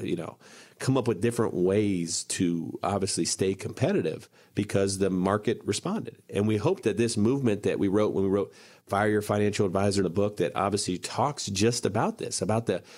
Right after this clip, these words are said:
exploitation of retirees and how you can fight back. If we can start to, that movement of people realizing, "Gosh darn it, this isn't what's in the best interest of my family. This isn't the best interest. This is just pure greed and laziness.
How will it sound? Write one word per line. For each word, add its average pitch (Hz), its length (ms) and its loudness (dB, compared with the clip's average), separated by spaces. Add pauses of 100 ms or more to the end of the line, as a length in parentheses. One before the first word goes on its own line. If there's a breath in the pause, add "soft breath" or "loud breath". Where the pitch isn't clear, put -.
(200 loud breath)
exploitation 120 920 0
of 82 100 0
retirees 82 480 0
and 90 100 -2
how 117 120 0
you 110 220 2
can 160 400 0
fight - 300 -4
back. - 300 -8 (420 loud breath)
If 110 160 2
we 156 100 4
can 131 180 0
start 139 300 0
to, 101 80 2 (120)
that 110 340 0
movement 104 560 2 (220)
of 95 180 -2
people 123 460 0 (480 loud breath)
realizing, 107 840 0 (260)
"Gosh 147 320 -4
darn 160 280 2
it, - 160 -10 (580 soft breath)
this 120 320 -2
isn't 175 300 0
what's 104 160 0
in 107 60 0
the 95 80 0
best 90 240 -2
interest 85 240 -6
of 85 60 -10
my 82 100 -10
family. 80 320 -12
This 117 180 0
isn't 202 240 4
the 120 80 0
best 87 240 -2
interest. 90 220 -6
This 156 160 0
is 180 100 -2
just - 340 -2
pure 147 400 -2
greed 156 600 -2 (260)
and 101 180 0
laziness. 156 680 0